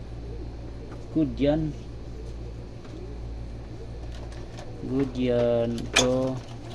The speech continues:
Napakita ko sa inyo na umaandar yung compressor.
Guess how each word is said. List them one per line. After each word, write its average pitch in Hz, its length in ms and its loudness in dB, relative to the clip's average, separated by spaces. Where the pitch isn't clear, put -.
Napakita 120 480 0
ko - 80 -10
sa - 80 0
inyo 135 160 6
na 131 160 6
umaandar 123 400 6
yung 123 160 4
compressor. 113 640 2